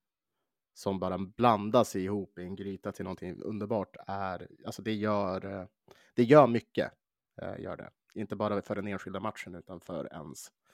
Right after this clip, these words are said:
supportrars välmående, för föreningens välmående. Ja, för jävligt mycket, helt enkelt. Så, eh, det var en, eh,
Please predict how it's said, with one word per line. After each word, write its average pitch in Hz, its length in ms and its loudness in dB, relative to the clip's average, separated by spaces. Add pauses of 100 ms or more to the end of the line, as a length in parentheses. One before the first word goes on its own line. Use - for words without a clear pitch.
(140)
supportrars 139 540 4
välmående, 117 540 2
för 98 220 -4
föreningens 101 500 -4
välmående. 87 520 -6 (200)
Ja, 110 280 -6
för - 360 -4 (220)
jävligt 113 300 -2
mycket, 113 260 -6
helt 104 140 -6
enkelt. - 280 -18
Så, 104 220 -14 (600)
eh, 92 260 -8
det 107 200 -6
var 117 260 6
en, 101 280 2
eh, 92 140 -8